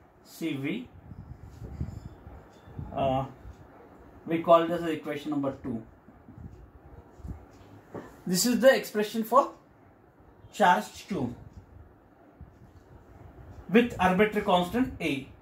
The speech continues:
and to determine that value of that constant A, uh, we use that initial condition. Uh, given initial condition is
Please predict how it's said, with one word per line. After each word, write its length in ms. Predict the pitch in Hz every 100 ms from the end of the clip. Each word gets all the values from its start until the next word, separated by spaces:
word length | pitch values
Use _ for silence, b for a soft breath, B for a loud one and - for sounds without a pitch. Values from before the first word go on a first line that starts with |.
| - - - -
and 400 | 180 185 190 - - - - - - - -
to 100 | 214
determine 480 | 180 180 226 240 226
that 220 | 226 208
value 360 | 185 185 196
of 120 | 208 180
that 200 | 190 -
constant 460 | 175 165 202 180 -
A, 340 | 180 165 - - - - -
uh, 240 | 160 165 165
we 80 |
use 220 | 190 208 196
that 180 | 196
initial 380 | 180 170 165 180
condition. 580 | 165 143 131 123 127 117 - - - - - - - - - - - - -
Uh, 200 | 139 147 147
given 280 | 185 196
initial 420 | 196 190 190 202 180
condition 440 | 180 170 - 185
is 260 | 185 214